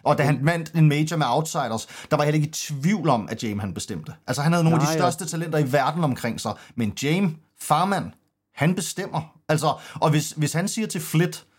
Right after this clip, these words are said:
Speaker 1: som er, var hans bedste mand, eller Fame, "Drop mig en A V P, du, du har bare Glock og kniv i den her runde," så
Speaker 2: Mm.
Speaker 1: dropper de en A V P. Altså, også selvom de har skudt femogtredive i kampen.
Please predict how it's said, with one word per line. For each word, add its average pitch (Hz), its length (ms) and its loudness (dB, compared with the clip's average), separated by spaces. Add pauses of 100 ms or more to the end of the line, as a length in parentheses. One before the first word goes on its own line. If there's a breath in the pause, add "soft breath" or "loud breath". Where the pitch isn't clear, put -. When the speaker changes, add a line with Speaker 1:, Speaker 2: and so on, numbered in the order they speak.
Speaker 1:
som 165 160 -2
er, 139 220 2
var 135 120 2
hans 131 180 0
bedste 147 300 -4
mand, 127 340 -4
eller 127 340 2 (140 loud breath)
Fame, 151 560 2 (580 loud breath)
"Drop 165 200 2
mig 180 100 4
en 165 60 2
A 151 40 4
V 135 100 0
P, - 100 -8
du, 151 560 -4 (140)
du 156 100 6
har 156 100 4
bare 147 240 4
Glock 135 200 2
og 135 80 -6
kniv 143 340 -4
i - 40 -4
den 123 120 0
her 117 80 2
runde," 110 280 -2 (680 soft breath)
så 123 120 -2
Speaker 2:
Mm. - 60 0
Speaker 1:
dropper 160 220 2
de 160 60 2
en 131 80 2
A 110 40 -2
V 107 60 -6
P. 131 80 -2 (500)
Altså, 165 260 0 (300 loud breath)
også 190 180 2
selvom 196 220 -2
de 160 60 0
har 147 80 4
skudt 165 240 -2
femogtredive 156 760 0
i 151 80 -2
kampen. - 460 0